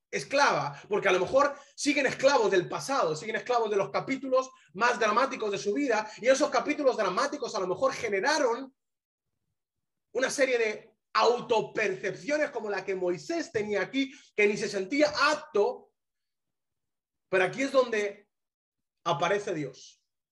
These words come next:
Aquí es donde la fe va a marcar la diferencia. Porque déjame decirte algo, no importa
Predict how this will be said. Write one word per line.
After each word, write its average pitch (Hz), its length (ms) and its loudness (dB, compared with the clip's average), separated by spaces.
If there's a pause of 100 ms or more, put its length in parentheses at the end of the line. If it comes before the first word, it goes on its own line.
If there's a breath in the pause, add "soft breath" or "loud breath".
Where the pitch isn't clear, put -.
Aquí 147 220 0
es 208 60 4
donde 214 200 2
la 170 100 2
fe 226 160 -2
va 202 80 0
a - 20 2
marcar 175 320 -2
la 170 80 -2
diferencia. 160 580 -8 (220 soft breath)
Porque 170 200 2
déjame 240 280 2
decirte 254 240 -2
algo, 165 240 2
no 190 80 0
importa 262 580 0